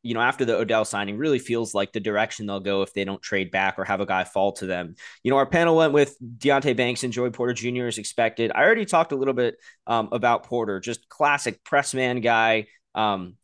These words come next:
I think he's a, actually a better athlete than he gets credit for. Uh, and I, I definitely think he plays like a Raven. He's got that edge to him. Um,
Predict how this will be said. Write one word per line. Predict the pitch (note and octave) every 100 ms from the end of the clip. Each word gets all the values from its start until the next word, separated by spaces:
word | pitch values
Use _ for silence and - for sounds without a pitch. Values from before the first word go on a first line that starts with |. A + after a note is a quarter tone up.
| -
I | D3+
think | - F3+
he's | E3+
a, | C3+
actually | A#2+ B2+ B2+
a | A2
better | G#2+ A2+ A2+
athlete | G#2+ A2+ A#2+ A#2+
than | A2
he | G2+
gets | G2+ -
credit | - A2 -
for. | C#3+ D3+ D#3+ _ - -
Uh, | A2 A2
and | B2 A#2+
I, | A#2+ G#2+
I |
definitely | A2 - D3+ D#3+ C#3
think | A#2 A2+
he | - G#2+
plays | - B2+ C3 G2+
like | G#2+ A2
a | G2+
Raven. | F#2+ F#2 -
He's | - G2+
got | - G#2 G2
that | F#2
edge | G2+ F#2+ -
to | -
him. | G#1+ A2+ _ - _ -
Um, | A2+ A2 G2+